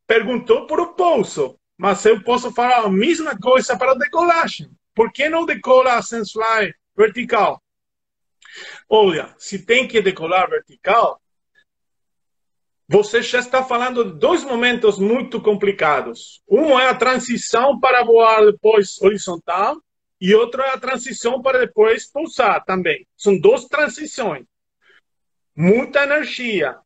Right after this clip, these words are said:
E decolar ou pousar vertical, muita energia. Por isso é que os vtols no mundo, de, a, falo da asa fixa vertical, tem um peso de quase cinco quilos ou mais.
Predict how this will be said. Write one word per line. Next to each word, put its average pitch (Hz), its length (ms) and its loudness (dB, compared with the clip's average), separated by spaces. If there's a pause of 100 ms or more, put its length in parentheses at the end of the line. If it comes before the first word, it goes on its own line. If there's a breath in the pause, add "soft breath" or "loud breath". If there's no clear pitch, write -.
(560)
E 226 100 -6
decolar 226 760 2 (460)
ou 214 200 4
pousar 226 520 0
vertical, 196 720 -4 (320)
muita 202 500 2
energia. 254 680 -4 (140)
Por 240 200 4
isso 262 380 0
é 226 100 4
que - 140 -2
os 190 160 2
vtols 208 680 0
no 170 180 -4
mundo, 202 560 -2 (200)
de, 185 180 -2 (440)
a, - 220 -2
falo 226 300 2
da 202 400 4
asa 202 300 -2
fixa 202 360 -2
vertical, 185 680 -2 (720)
tem 185 220 2
um 247 160 -2
peso 233 360 2
de 202 120 -10
quase 226 360 -2
cinco 254 460 -4
quilos 220 540 -2
ou 214 100 2
mais. 208 640 -4